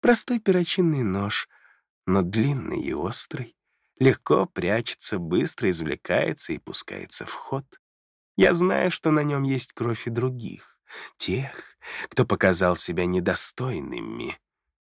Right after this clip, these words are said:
Но я знаю, что она не такая. Когда придёт время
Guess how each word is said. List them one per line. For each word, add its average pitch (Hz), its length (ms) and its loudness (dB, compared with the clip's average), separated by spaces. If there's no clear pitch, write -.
Но 92 120 2
я 90 140 4
знаю, 92 380 2
что 78 300 -4
она 80 140 -2
не 80 140 -4
такая. - 600 -8
Когда 98 380 4
придёт 95 340 0
время 107 560 -4